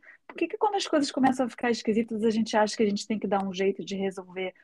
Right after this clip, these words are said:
sozinhos, quando a gente claramente não está conseguindo? É, então, é, se, é, a resposta é essa. Se tem uma dinâmica que tá se ativando a todo momento e tá fazendo mal pra, pra, pro vínculo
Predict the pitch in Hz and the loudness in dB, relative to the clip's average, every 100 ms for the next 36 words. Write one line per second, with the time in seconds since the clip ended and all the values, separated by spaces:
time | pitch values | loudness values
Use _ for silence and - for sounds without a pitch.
0 | _ - 196 190 175 185 175 175 - 190 | _ 4 4 4 0 -6 -6 -8 -4 -2
1 | 196 202 196 - - 220 233 226 214 208 | 0 0 -2 -6 4 6 6 2 -4 -4
2 | 220 226 226 - 202 - 190 - 180 180 | -4 -2 -4 -4 -6 -8 -10 -8 -8 -8
3 | 175 165 175 - - - - - - 196 | -8 -10 -12 -16 -20 -20 -20 -14 -6 -4
4 | 196 214 240 277 - _ 214 - _ - | -2 0 0 -2 -10 _ -2 -2 _ -20
5 | - _ - - 311 359 _ - 220 - | -20 _ -14 -2 0 0 _ 2 4 4
6 | 226 240 - 262 269 294 208 190 208 208 | 0 2 4 4 6 6 4 2 -4 0
7 | 247 269 330 302 - 254 233 240 - 233 | 2 4 2 2 0 0 -2 -4 -6 -4
8 | 247 240 208 208 208 208 226 247 294 269 | -4 -4 -4 -2 -4 -2 -2 0 0 0
9 | 226 202 190 - - - 208 - 220 240 | 0 -2 -6 -12 -20 -14 -8 0 2 2
10 | 208 220 220 208 196 202 190 - _ _ | -2 -2 0 2 4 4 0 -6 _ _
11 | _ _ 214 185 - - 175 175 - - | _ _ -2 -2 -4 -4 -4 -4 -8 -8
12 | 190 185 226 240 202 185 | -6 2 2 2 -2 -6